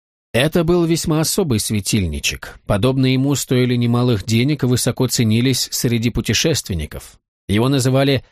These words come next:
«самопалом» за то, что он не требовал отдельного добывания огня. Простое нажатие пальца проворачивало стальное колесико. Оно соприкасалось с кусочком кремня и порождало густой рой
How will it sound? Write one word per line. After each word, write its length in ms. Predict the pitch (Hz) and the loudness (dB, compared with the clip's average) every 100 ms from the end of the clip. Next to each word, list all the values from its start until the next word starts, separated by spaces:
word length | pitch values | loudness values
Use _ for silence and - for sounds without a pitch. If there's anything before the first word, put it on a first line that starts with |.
| _ | _
«самопалом» 840 | - 147 139 143 175 160 101 87 87 | -4 0 0 0 0 0 0 -4 -2
за 160 | 101 | -4
то, 200 | - 151 | 0 -2
что 260 | - 135 - | 0 -4 -2
он 280 | 139 160 139 - _ | 0 0 -2 -6 _
не 140 | 156 165 | -2 0
требовал 540 | 170 170 160 151 151 | 0 0 2 0 0
отдельного 640 | 151 127 117 143 139 123 123 | 0 -2 0 2 2 0 0
добывания 540 | 117 117 110 98 104 | 0 0 0 2 0
огня. 340 | 101 90 73 - _ _ _ _ - | 0 -2 -4 -10 _ _ _ _ -2
Простое 340 | 107 - 185 | -2 0 0
нажатие 540 | 170 135 160 165 156 | 2 2 2 2 -2
пальца 580 | 131 147 156 - 151 143 - _ | 0 0 0 0 -2 -4 -10 _
проворачивало 760 | - 117 117 156 151 156 139 143 | -2 0 2 0 0 0 2 0
стальное 500 | 127 - 120 131 143 | 0 -2 0 0 0
колесико. 680 | 160 180 135 - - - - _ _ _ - | 0 0 0 -2 -6 -12 -18 _ _ _ -4
Оно 180 | 104 | 0
соприкасалось 680 | 127 131 131 127 - 131 131 | 0 0 0 0 0 0 0
с 60 | - | 0
кусочком 600 | - 120 143 - 131 117 | -2 0 0 0 -2 0
кремня 500 | 110 113 139 147 131 _ _ | 2 2 2 0 -2 _ _
и 100 | 101 | -4
порождало 560 | 113 120 104 131 135 | 0 0 2 0 0
густой 440 | 123 127 - 139 127 | 0 -2 0 0 2
рой 260 | 127 139 | 0 0